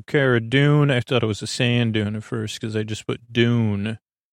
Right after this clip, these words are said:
We got the Covert, we got the Grouchy Mandalor-, Mandalorians, and then the Grouchy one. A little showdown, relocation.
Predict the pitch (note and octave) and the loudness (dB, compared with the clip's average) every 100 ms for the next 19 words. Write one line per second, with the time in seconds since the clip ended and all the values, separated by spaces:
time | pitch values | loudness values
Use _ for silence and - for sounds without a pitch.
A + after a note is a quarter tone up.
0 | _ _ _ _ _ _ - A#2 A#2 A#2 | _ _ _ _ _ _ -8 -2 2 2
1 | A#2 - A2 D#3 D3 C#3 C#3 C#3 C3 B2 | 2 -4 -4 2 4 6 6 6 4 2
2 | A#2+ A2+ - A2+ C3+ C#3 C3 - C#3 C3 | 2 2 2 -4 0 2 2 0 -2 0
3 | B2+ B2+ B2 A#2+ B2 B2 B2+ B2+ B2 C3+ | 2 2 2 0 2 2 2 0 0 2
4 | C#3+ C3+ C3+ B2+ B2 A#2+ - B2+ A#2 A#2 | 2 4 2 4 2 0 -2 -4 -2 -2
5 | A2+ A2 A2 B2 B2+ A#2+ - B2 A#2 A#2+ | -2 -4 -2 0 2 0 -2 -2 0 0
6 | A#2+ A#2+ A#2 A#2+ A#2+ A#2+ _ _ - C3 | 2 2 2 0 -2 -4 _ _ -2 0
7 | A2 - - D#3 C#3+ C#3 C3+ C3 C3 C3 | 0 -2 0 2 4 4 4 4 2 2
8 | B2+ C3+ B2 C3 B2+ B2+ A#2+ A2+ G#2+ G#2+ | 0 -2 -6 -2 0 2 2 4 2 -2
9 | - C3+ C3 C3 - - B2+ B2 B2 A#2+ | -2 2 2 2 -2 -2 0 0 -2 -4
10 | A#2 | -6